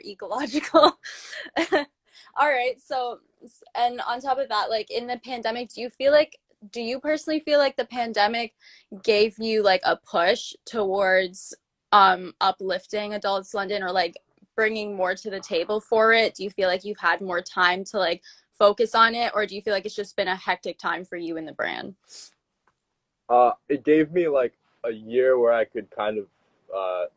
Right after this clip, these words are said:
Speaker 2: like, step back a bit, and I think that, like, the circumstances were difficult, so if, you know, maybe I wasn't selling as much as I'd wanted to be, or, like, you know, I wasn't creating as much as I wanted to be, I was like, "This is okay, I don't need to put as much pressure on it."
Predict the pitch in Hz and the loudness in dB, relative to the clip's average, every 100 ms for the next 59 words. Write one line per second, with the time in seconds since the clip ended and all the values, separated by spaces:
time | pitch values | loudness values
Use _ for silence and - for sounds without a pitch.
0 | - 95 - - - - - 95 95 104 | -10 -10 -10 -6 -2 -2 -2 -6 -8 -4
1 | 117 123 95 92 90 101 95 95 92 - | -2 -2 -4 -8 -6 -8 -8 -6 -6 -6
2 | _ - 107 104 113 - 117 131 117 127 | _ -12 -8 -8 -8 -2 0 0 4 2
3 | 117 117 107 98 104 123 127 123 - 104 | 2 -6 -6 -2 -4 0 0 0 0 0
4 | 95 107 107 _ _ _ _ _ _ _ | 0 -4 -10 _ _ _ _ _ _ _
5 | _ _ _ _ _ 120 117 110 117 117 | _ _ _ _ _ -2 2 2 2 4
6 | 110 110 107 104 127 110 110 101 113 104 | 4 4 0 0 4 4 2 0 0 0
7 | 104 101 98 98 101 101 95 95 98 98 | 0 0 0 2 0 0 -4 -8 -2 0
8 | 95 92 92 87 _ _ _ 107 98 92 | 0 -2 -2 -4 _ _ _ -4 -2 -2
9 | 90 101 107 101 - 104 101 - 101 95 | -2 0 0 0 2 2 2 -2 -4 -2
10 | 95 92 95 92 101 95 92 92 98 95 | 0 2 0 -2 0 0 0 -2 -2 0
11 | 92 _ _ _ _ 123 107 113 107 - | -2 _ _ _ _ -2 0 4 4 4
12 | 101 104 107 107 - 117 98 98 104 95 | 2 4 2 -4 2 2 4 0 -2 -2
13 | - 92 - 95 90 92 | -2 -4 -2 -2 -2 -2